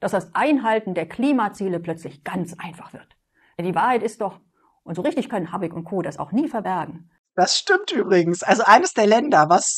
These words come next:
Speaker 2: die stärkste C O zwei Reduktion seit neunzehnhundertneunzig geschafft hat, ist übrigens lustigerweise Russland. Eben weil Russland sich in den neunziger Jahren so stark deindustrialisiert hat. Also eine Deindustrialisierung führt natürlich auch zu einem Rückgang der C O zwei Emissionen.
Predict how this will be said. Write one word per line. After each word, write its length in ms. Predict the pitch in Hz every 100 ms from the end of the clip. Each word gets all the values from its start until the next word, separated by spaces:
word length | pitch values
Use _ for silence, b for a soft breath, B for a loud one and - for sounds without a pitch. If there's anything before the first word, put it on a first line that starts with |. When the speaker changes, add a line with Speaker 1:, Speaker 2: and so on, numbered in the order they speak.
| 190
Speaker 2:
die 120 | 202
stärkste 380 | 208 202 - 320
C 160 | - 240
O 80 |
zwei 240 | 240 214 285
Reduktion 800 | 277 202 185 - 180 170 170 175
seit 320 | 175 185 196 233
neunzehnhundertneunzig 640 | 226 226 202 208 320 -
geschafft 340 | - 190 -
hat, 140 | 254 -
ist 260 | 349 -
übrigens 480 | - - 277 269 262
lustigerweise 640 | 240 - 277 220 214 214
Russland. 520 | 208 269 - 156 139 - _ _ _ _ _ _
Eben 220 | 214 233 220
weil 180 | 240
Russland 400 | 220 208 - 247
sich 120 | 233 233
in 80 |
den 100 | 226
neunziger 400 | 214 214 294 233
Jahren 260 | 208 190 208
so 80 | 214
stark 240 | 208 196 -
deindustrialisiert 800 | 220 214 208 214 208 202 269 277
hat. 140 | 151
Also 180 | 156 202
eine 80 | 196
Deindustrialisierung 920 | 233 247 320 - 220 208 240 247 254
führt 220 | 254 240
natürlich 380 | 220 254 233 226
auch 80 | 226
zu 140 | 226
einem 100 | 214
Rückgang 320 | 202 214 233
der 140 | 214 220
C 100 | 240
O 60 |
zwei 220 | 233 247
Emissionen. 600 | 226 190 - 156 147 180